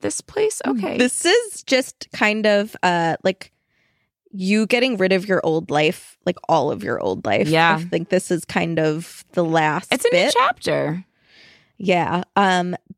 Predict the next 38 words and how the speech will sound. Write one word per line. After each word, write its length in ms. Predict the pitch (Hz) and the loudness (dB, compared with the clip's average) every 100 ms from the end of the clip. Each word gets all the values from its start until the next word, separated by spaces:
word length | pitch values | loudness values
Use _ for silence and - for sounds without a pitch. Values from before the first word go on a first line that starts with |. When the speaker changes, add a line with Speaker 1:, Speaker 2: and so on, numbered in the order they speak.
| - | 0
Speaker 2:
but 340 | 214 190 - | 2 2 0
the 120 | 220 208 | 0 0
address 360 | 208 208 - - | 2 0 0 0
is 200 | 202 196 - | 0 -2 -6
one 320 | 196 202 226 | -2 0 0
six 240 | - 330 | -2 -2
six 220 | - - - | -2 -4 -2
Franklin 460 | 190 170 175 165 | -2 0 0 -2
Street, 540 | - - 175 220 - - 190 | -2 0 2 2 0 -4 0
and 300 | 185 180 185 | 2 2 2
that's 220 | 175 220 | 2 0
in 140 | 233 | -2
Greenpoint. 840 | - 185 175 - 175 170 269 - - | 0 0 0 0 0 2 0 -6 -14
So 180 | - - | -8 -2
you 140 | 180 185 | -2 0
can 180 | 185 | 0
book 200 | 180 175 - | 2 0 0
on 240 | 175 175 170 | 0 2 2
the 120 | 170 | 0
True 240 | - 175 170 | 0 -2 0
Beauty 260 | 170 226 | 0 0
website. 640 | 262 - - - 185 190 - _ _ _ _ _ _ _ _ _ _ _ _ _ - | 0 0 -2 -2 2 2 0 _ _ _ _ _ _ _ _ _ _ _ _ _ -2
Speaker 1:
And 800 | 359 277 202 202 208 226 277 349 440 - | 0 2 4 4 2 2 0 -2 -4 -4
I 80 | 233 | -4
forgot 240 | 220 220 | -2 -4
to 80 | - | -4
tell 160 | - 190 | -2 -2
you 80 | 185 | 0
guys 160 | 180 | -2
to 80 | 190 | -2
follow 400 | - 180 175 - | 0 2 2 0
our 460 | - 170 165 165 160 | 0 2 2 2 0
podcast, 580 | - - 262 - 156 - - | 0 -2 0 -2 -4 -2 0
obviously, 580 | 202 226 147 160 156 | 0 0 -2 -2 -2
on 100 | 147 | -2
Instagram 480 | - 151 - 156 151 | -2 -2 -2 -2 0
as 140 | 147 180 | 0 2
well, 360 | 175 160 185 | 4 2 0